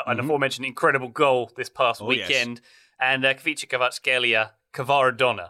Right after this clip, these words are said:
Speaker 1: the aforementioned as well, who seems to be somewhat of a sensation, who I'm surprised Chelsea haven't paid two hundred million.
Speaker 2: <laughs> They probably tried. They probably tried, and they'll, they'll try again at the end of the season.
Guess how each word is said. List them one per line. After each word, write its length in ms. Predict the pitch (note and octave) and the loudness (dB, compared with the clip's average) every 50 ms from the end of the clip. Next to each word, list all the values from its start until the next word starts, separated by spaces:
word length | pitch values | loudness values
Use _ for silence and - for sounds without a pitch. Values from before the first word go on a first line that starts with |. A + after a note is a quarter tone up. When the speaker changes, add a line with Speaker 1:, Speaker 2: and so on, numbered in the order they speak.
| - _ | -16 _
Speaker 1:
the 100 | G2+ F#2+ | -12 -12
aforementioned 580 | F#2+ - G#2 G2+ G2 G2+ G2+ - - G#2 G2+ G2 | -10 -10 -10 -10 -10 -10 -12 -14 -16 -18 -16 -18
as 140 | G2 F#2+ G2 | -18 -14 -8
well, 200 | A2 G#2 G2+ G2 | -6 -6 -6 -6
who 140 | - A2 G#2+ | -8 -12 -10
seems 240 | - B2+ A#2 A2 - | -10 -10 -10 -12 -14
to 80 | - | -10
be 240 | G#2 A2 A2 C3 - _ _ _ _ _ _ | -8 -6 -6 -6 -8 _ _ _ _ _ _
somewhat 560 | - - - C#4 C#4 D4 C#4+ C4 B3 A#3 - | -12 -2 0 0 0 0 0 2 2 2 0
of 100 | G3+ F#3 | 0 0
a 60 | F#3 F3 | 0 0
sensation, 680 | - E3 D3 C#3+ C3 C3 B2 G2 E2+ - - - - _ _ _ - | 2 0 0 0 -2 -4 -6 -6 -6 -8 -14 -16 -16 _ _ _ -2
who 200 | A#2+ B2+ B2 C3 D3 | -2 -2 0 0 0
I'm 120 | B2+ C#3 | -2 -2
surprised 440 | C3+ D3+ C3+ - D3+ D3 C#3+ C3+ - | -2 -6 0 2 2 2 2 0 0
Chelsea 340 | - C#3 B2+ A2+ - A#2+ G#2+ | -2 -2 -2 -2 -2 -6 -2
haven't 320 | A2 A2+ G#2 G#2+ G#2 _ | -2 -2 -2 -4 -12 _
paid 220 | - A#2 G#2 G2+ - | -4 -4 -4 -4 -4
two 140 | - A#2 G#2 | -8 -8 -8
hundred 160 | A2 G#2+ C3+ | -8 -8 -6
million. 180 | B2+ - - | -6 -6 -6
Speaker 2:
<laughs> 840 | - - - - - - - - - D3 - - - - D3 - _ | -8 -10 -14 -16 -18 -20 -20 -10 -10 -10 -10 -4 -4 -6 -6 -4 _
They 100 | F3+ C#3+ | -8 -4
probably 340 | - E3+ E3+ D#3 C3+ B2+ A2+ | 2 2 2 4 4 0 -2
tried. 460 | - - C#3 C3 A#2 G2+ F2+ F#2 F#2+ | 0 2 2 2 2 2 -2 -6 -8
They 160 | G2+ A#2 A2+ | -8 -8 -4
probably 300 | - B2+ B2 A#2+ A2 G#2 | -2 0 0 0 -2 -4
tried, 300 | - - A2+ G#2 G2 F#2 | -2 -2 -2 -2 -2 -4
and 80 | G#2 A2 | -4 -4
they'll, 140 | A2 G#2+ F#2 | -4 -4 -4
they'll 160 | F#2 A#2+ A#2 | -4 -6 -6
try 240 | - - F3 F3 D3+ | -2 2 2 2 4
again 300 | D3 D3 F3+ F3 D3+ C3+ | 4 2 2 2 2 0
at 100 | A#2+ - | 0 0
the 80 | B2 | 0
end 140 | B2+ C3+ C3 | 0 0 0
of 80 | C3+ B2 | -2 -4
the 80 | C3+ | -4
season. 440 | C3 - D#3+ D#3+ D3 A#2+ A#2 A2+ A#2 | -4 0 0 0 0 0 -2 -4 -4